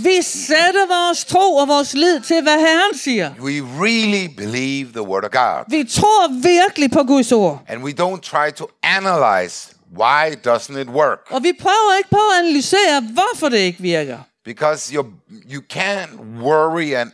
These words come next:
Speaker 2: analyze these things. You can't blame yourself. Like, "There must be something wrong with me. There must be something wrong with me."
Speaker 1: Men fordi du kan ikke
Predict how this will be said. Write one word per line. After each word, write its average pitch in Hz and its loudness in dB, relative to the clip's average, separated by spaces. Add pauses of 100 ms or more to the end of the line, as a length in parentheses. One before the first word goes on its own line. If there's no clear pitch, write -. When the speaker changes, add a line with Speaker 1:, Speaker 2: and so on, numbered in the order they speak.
Speaker 2:
analyze 143 0
these 120 -12
things. 120 -12 (220)
You 120 -16
can't 160 -8
blame 175 -4
yourself. 127 -4
Like, 95 -12 (180)
"There 104 -14
must - -10
be 135 -18
something 120 -14
wrong 104 -6
with 101 -16
me. 82 -18
There 104 -8
must 143 -12
be 123 -18
something 101 -14
wrong 90 -8
with 101 -14
me." 101 -14 (160)
Speaker 1:
Men 262 0
fordi 311 0
du 370 4
kan 403 0 (160)
ikke - -6